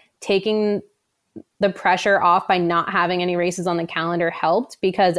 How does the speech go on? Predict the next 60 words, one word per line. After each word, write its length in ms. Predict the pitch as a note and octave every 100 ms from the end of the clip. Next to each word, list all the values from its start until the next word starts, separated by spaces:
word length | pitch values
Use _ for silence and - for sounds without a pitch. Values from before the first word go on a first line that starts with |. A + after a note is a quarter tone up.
| -
I 180 | F#3 G#3
didn't 220 | B3 B3+
take 200 | G#3 G3
nearly 340 | F3+ F#3 F#3 F3+
as 100 | F3+
much 240 | F3 F3
time 180 | F3+ E3+
off 200 | E3 F3+
as 100 | E3
I 140 | - -
thought, 340 | D#3+ F3 C4 - - - _ _ -
because 320 | G3+ G#3+ F#3
I 100 | F3+
had 260 | G3+ F#3
a 60 | F#3
great 300 | E3+ F3+ -
fall 260 | F3+ E3 F3+
that 200 | G3 G#3
year. 400 | A3+ B3+ C4+ -
And 300 | F#3 F3+ F3+
when 140 | F#3
I 60 | F#3+
had 180 | G3 F3+
to 40 |
look 220 | E3+ F3
back 160 | F#3 F3+
at 120 | F3+
my 100 | F3+
log 340 | F3 E3+ F3 F3+
to, 80 | F3+
like, 180 | E3+ F3
answer 260 | F3 E3+
a 60 | E3+
couple 240 | F#3 -
questions, 640 | F3+ - - G3+ G#3+ A3 - _ _ _ _ _ _ _ -
I 100 | F#3+
had 100 | G3
only 220 | G3 G#3
taken, 320 | F#3+ G3 G3 F3+
like, 220 | D#3+ -
two, 380 | F#3+ F#3 F3+ - -
I 80 | G#3+
don't 120 | D4+
even 160 | E4+ B3
think 160 | A3
I 60 | G3+
took 220 | - G#3
two 200 | - A3
full 180 | A3 G3
weeks 220 | F3 G3+
off. 180 | G3+ G3
I 80 | F3
took, 220 | F3 G3
like, 180 | F#3+ F3+
maybe 300 | F#3 F3+ F3+
ten 320 | - F#3 F3+
days 240 | E3 E3+
off 220 | F#3+ G#3+ B3+
of 120 | A#3
running, 480 | B3+ C#4 D4+ D#4